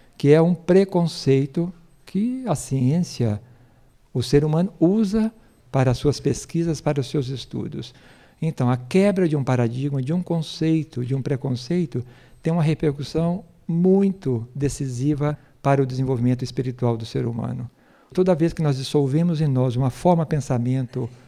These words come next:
um pensamento arraigado, um preconceito, isso significa uma grande liberação em nosso campo mental. E quando o nosso campo mental vai se liberando de todos esses conceitos,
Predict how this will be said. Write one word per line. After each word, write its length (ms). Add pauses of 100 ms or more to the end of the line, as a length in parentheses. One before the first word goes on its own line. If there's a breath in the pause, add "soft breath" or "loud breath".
(420 soft breath)
um 120
pensamento 600
arraigado, 840 (440 soft breath)
um 120
preconceito, 1040 (460 soft breath)
isso 220
significa 680
uma 300
grande 600
liberação 880
em 80
nosso 240
campo 340
mental. 600 (1000 soft breath)
E 240
quando 540
o 100
nosso 360
campo 280
mental 340 (100)
vai 120
se 120
liberando 640
de 200
todos 240
esses 280
conceitos, 760